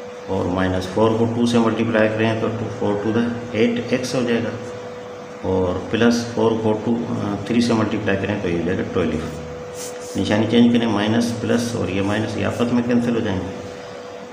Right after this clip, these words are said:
तो यहाँ हमारे पास बचेगा एट एक्स में से सेवन एक्स निकल गया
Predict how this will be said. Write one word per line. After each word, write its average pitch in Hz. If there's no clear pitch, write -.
तो 95
यहाँ 95
हमारे 101
पास 98
बचेगा 98
एट 113
एक्स 110
में 117
से 117
सेवन 113
एक्स 113
निकल 113
गया 113